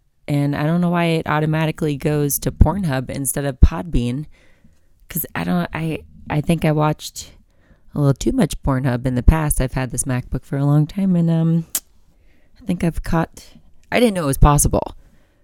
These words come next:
for a MacBook to catch, catch viruses, but, um, I think I probably have a couple. But, you know, so I just use it, a very,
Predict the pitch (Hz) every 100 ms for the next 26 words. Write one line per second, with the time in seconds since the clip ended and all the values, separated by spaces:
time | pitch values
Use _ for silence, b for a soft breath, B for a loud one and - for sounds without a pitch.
0 | _ - 147 131 - 139 127 123 - 127
1 | 120 - - 139 - 120 - - - -
2 | - - - - - - - - - -
3 | - - 147 135 139 131 131 127 127 123
4 | 120 - 127 127 120 120 123 143 - -
5 | - - - 127 151 139 123 123 131 -
6 | 131 - 123 120 139 - B 170 175 175
7 | 165 180 165 151 143 - 143 139 143 135
8 | - 127 131 123 120